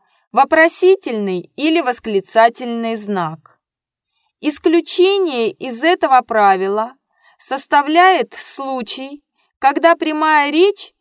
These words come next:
повествовательное предложение, а слова автора стоят после неё. Тогда вместо точки и тире – после прямой речи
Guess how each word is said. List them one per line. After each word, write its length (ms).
повествовательное 1300
предложение, 1200
а 120
слова 580
автора 600
стоят 760
после 420
неё. 680
Тогда 440
вместо 540
точки 500
и 180
тире – 600
после 400
прямой 480
речи 600